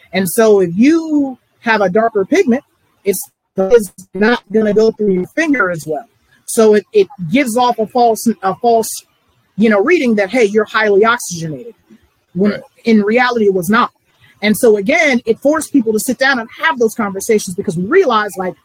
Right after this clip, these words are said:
Speaker 1: we're not doing things to the best of our capabilities in order to make sure that we're providing adequate care to
Speaker 2: Adequate
Speaker 1: everybody.
Speaker 2: service. Right.
Speaker 1: You
Speaker 2: Well,
Speaker 1: know,
Speaker 2: look, since we live in the medical, I mean, work in the medical field, people don't realize.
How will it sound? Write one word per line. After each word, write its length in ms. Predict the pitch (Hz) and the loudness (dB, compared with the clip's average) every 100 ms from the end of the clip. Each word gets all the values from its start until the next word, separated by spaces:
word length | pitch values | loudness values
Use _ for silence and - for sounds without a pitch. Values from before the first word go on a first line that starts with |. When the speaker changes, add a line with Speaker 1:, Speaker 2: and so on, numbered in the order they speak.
| _ _ | _ _
Speaker 1:
we're 240 | 135 202 226 | 0 0 2
not 180 | 262 294 190 | 0 -2 -2
doing 280 | 262 247 226 | 0 0 0
things 300 | 233 226 208 - | 0 -2 -4 -6
to 80 | |
the 120 | 185 160 | -4 -2
best 260 | 220 - | -4 -4
of 80 | 190 | -6
our 100 | 185 | -6
capabilities 640 | - 196 165 226 262 208 | -2 -2 0 0 0 0
in 60 | 196 | -2
order 180 | 202 190 | -2 -4
to 120 | 196 | -6
make 120 | 190 | -8
sure 160 | - 196 | -2 -2
that 120 | 175 | 0
we're 100 | 185 | -4
providing 520 | 170 160 202 196 180 - _ _ - | -6 -4 0 0 -4 -12 _ _ -4
adequate 400 | 233 220 220 - | -2 0 -2 2
care 240 | 240 208 | 2 2
to 100 | 175 | -2
Speaker 2:
Adequate 240 | 120 - 233 | -6 -4 -2
Speaker 1:
everybody. 540 | 196 190 165 156 185 254 | 0 2 0 -2 -8 -18
Speaker 2:
service. 100 | _ _ _ _ | _ _ _ _
Right. 280 | 101 87 76 _ _ _ _ _ | -16 -14 -16 _ _ _ _ _
Speaker 1:
You 200 | 196 226 | 0 2
Speaker 2:
Well, 200 | 202 190 | 2 0
Speaker 1:
know, 60 | 180 | -2
Speaker 2:
look, 80 | 180 | -6
since 220 | 233 226 240 | -12 -12 -12
we 100 | 226 | -12
live 200 | 208 190 | -12 -10
in 60 | |
the 60 | 170 | -8
medical, 360 | 165 180 180 151 | -8 -8 -10 -10
I 40 | |
mean, 160 | 147 139 | -8 -6
work 200 | 180 180 | -8 -8
in 60 | |
the 60 | 139 | -10
medical 340 | 143 - 147 | -8 -10 -14
field, 400 | 135 127 110 - | -14 -12 -12 -14
people 360 | - 262 - 349 | -6 -6 -4 -8
don't 440 | 135 151 156 120 | -6 -6 -6 -10
realize. 760 | 120 156 381 151 107 98 98 - | -8 -6 -6 -6 -6 -6 -8 -14